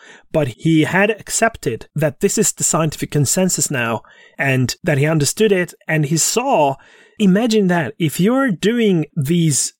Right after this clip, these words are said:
shows and these documentaries for sixty, seventy years, and you've seen so much, he has said on many occasions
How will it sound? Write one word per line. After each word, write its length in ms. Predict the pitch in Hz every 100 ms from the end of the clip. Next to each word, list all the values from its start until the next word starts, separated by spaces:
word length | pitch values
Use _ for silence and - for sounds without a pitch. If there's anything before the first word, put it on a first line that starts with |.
| -
shows 800 | - - 220 190 131 123 - -
and 260 | 170 139 123 -
these 260 | 156 123
documentaries 840 | 185 - 180 180 - 123 110 107 - -
for 300 | - 160 147 143
sixty, 560 | - - 214 - 196
seventy 460 | - - 190 165 170
years, 600 | 165 170 160 120 - - _ - _ -
and 140 | 147
you've 180 | 190 208
seen 240 | - 170
so 300 | 151 - 175
much, 540 | 156 151 143 - - - _
he 180 | - 208
has 220 | 220 208
said 300 | - 185 151
on 120 | 135
many 200 | 143 143
occasions 500 | 131 - 139 131 123